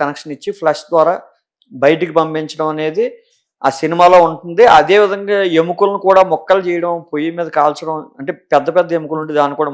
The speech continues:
మొక్కలు చేయడం, ఆ మొక్కలు చేసిన దాన్ని కూడా ఫ్లష్ ద్వారా పంపించినట్టుగా. అయితే అస్తమాట్లు ఈ డ్రైనేజీల్లో వాళ్ళు రావడం, ఇదంతా ఒక హీరోయిన్ గమనించడం పక్కన ఉంటది. హీరోయిన్ పోలీసులకి ఏ విధంగా పట్టించింది అన్నది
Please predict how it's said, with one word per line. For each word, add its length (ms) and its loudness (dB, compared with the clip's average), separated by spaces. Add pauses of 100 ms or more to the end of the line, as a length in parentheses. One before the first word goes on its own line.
మొక్కలు 300 -6
చేయడం, 220 -8 (720)
ఆ 40 -12 (100)
మొక్కలు 340 -2
చేసిన 300 -4
దాన్ని 200 -2
కూడా 180 0
ఫ్లష్ 300 2
ద్వారా 280 6
పంపించినట్టుగా. 680 -2 (680)
అయితే 280 0 (120)
అస్తమాట్లు 520 -2 (140)
ఈ 40 0 (100)
డ్రైనేజీల్లో 800 2 (560)
వాళ్ళు 400 6
రావడం, 420 6
ఇదంతా 340 -2
ఒక 120 -8 (100)
హీరోయిన్ 440 0
గమనించడం 580 -6
పక్కన 260 -4
ఉంటది. 240 -12 (380)
హీరోయిన్ 300 2 (100)
పోలీసులకి 520 2
ఏ 80 -
విధంగా 380 0
పట్టించింది 540 -2
అన్నది 280 -2